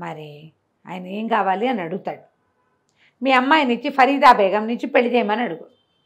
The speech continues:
తెల్లబోయాడు అబూబకర్. "ఇంకా నయం, రాజుగారి అమ్మాయిని పెళ్లి చేసుకోవడం ఏంటి? ఫరీదా బేగం మన మనుషులకి, మనకి కంటికి కూడా కనబడదు, ఆ అమ్మాయిని పెళ్లి ఎట్టా చేసుకుంటుంటే రాజు చేస్తాడయ్యా, నీకెందుకు, నేనున్నా కదా నీ అదృష్టాన్ని,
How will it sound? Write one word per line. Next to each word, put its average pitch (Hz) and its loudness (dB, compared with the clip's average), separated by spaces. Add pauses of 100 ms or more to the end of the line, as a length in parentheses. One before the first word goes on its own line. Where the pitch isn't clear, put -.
(220)
తెల్లబోయాడు 175 -6
అబూబకర్. 170 -10
"ఇంకా 180 -8
నయం, 190 -8 (440)
రాజుగారి 214 0
అమ్మాయిని 254 -4
పెళ్లి 285 -6
చేసుకోవడం 262 -4
ఏంటి? 185 -10
ఫరీదా 214 0
బేగం 254 -2
మన 180 -6
మనుషులకి, 175 -8
మనకి 185 -6 (360)
కంటికి 196 -4
కూడా 294 4
కనబడదు, 233 -2
ఆ 247 4
అమ్మాయిని 233 -2
పెళ్లి 240 -2
ఎట్టా 262 -4
చేసుకుంటుంటే 220 -6
రాజు 226 0
చేస్తాడయ్యా, 254 4
నీకెందుకు, 220 -6 (400)
నేనున్నా 233 -2
కదా 381 0
నీ 294 0
అదృష్టాన్ని, 233 0